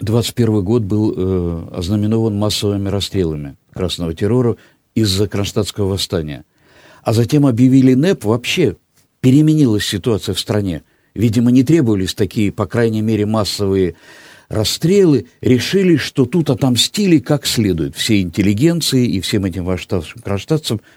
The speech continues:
всех, кого могли, расстреляли. Но потом были высылки из страны, вы помните, в это время. И философский пароход, какую-то нашли новую ноту. Вот мы не стреляем, мало стреляли. И все-таки, а где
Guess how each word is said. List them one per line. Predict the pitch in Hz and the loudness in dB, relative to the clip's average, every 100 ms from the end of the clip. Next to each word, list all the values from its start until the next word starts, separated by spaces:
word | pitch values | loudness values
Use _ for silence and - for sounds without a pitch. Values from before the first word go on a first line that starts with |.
| _ | _
всех, | - 139 | 0 0
кого | - 117 117 | 2 0 2
могли, | 117 123 135 | 0 2 2
расстреляли. | 107 - 110 87 78 76 - _ - | 0 -2 -2 -2 -4 -6 -14 _ -4
Но | 110 | -2
потом | 117 98 117 | 0 0 0
были | 104 98 | 0 0
высылки | 104 - 95 82 90 | 0 0 -2 -2 -6
из | |
страны, | - 113 127 160 | -4 -2 0 0
вы | 113 | 0
помните, | - 87 82 73 80 | -2 -6 -6 -8 -6
в | |
это | 80 78 | -4 -4
время. | 76 71 65 - - - - _ | -6 -8 -10 -18 -20 -20 -20 _
И | - | -6
философский | 98 92 101 - 82 | -4 -2 -4 -4 -4
пароход, | 107 107 - 147 | -2 -2 0 -2
какую-то | - 101 131 120 104 | -2 -4 -2 0 -2
нашли | 104 - 113 | -2 0 0
новую | 110 104 101 | 0 0 0
ноту. | 107 147 117 | 2 2 2
Вот | 101 131 | 0 0
мы | 113 110 | 0 0
не | 101 | 0
стреляем, | - 101 107 123 123 110 - - _ _ | -2 0 2 2 0 -4 -18 -20 _ _
мало | 107 120 110 | -2 0 0
стреляли. | - - 117 98 78 - _ _ _ _ _ | -2 0 2 2 -2 -8 _ _ _ _ _
И | 117 | -2
все-таки, | 110 - 131 98 90 - 73 - | -2 0 0 0 -6 -8 -12 -4
а | 131 | -2
где | 147 143 127 101 76 | 0 0 0 0 -4